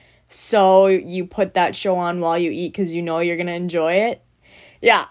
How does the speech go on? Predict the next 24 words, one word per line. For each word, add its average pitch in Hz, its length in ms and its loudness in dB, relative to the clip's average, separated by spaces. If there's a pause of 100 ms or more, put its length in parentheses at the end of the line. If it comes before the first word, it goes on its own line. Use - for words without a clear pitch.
okay, 262 240 4
I'm 254 160 4
gonna 427 140 4
<laughs> 508 40 2
talk - 360 2
to - 160 2
you 320 80 4
guys 330 240 4
about 285 320 2
my 262 140 0
go-to 311 540 -2
shows 262 440 -2
for 254 160 -2
that 233 340 0
too. 190 340 -4 (440)
So 302 760 6
first 370 340 2
I 285 120 0
wanna 302 220 -4
start 294 240 -4
about, 269 320 -4 (420)
start 262 300 0
out 240 260 6 (140)
with, 220 280 -6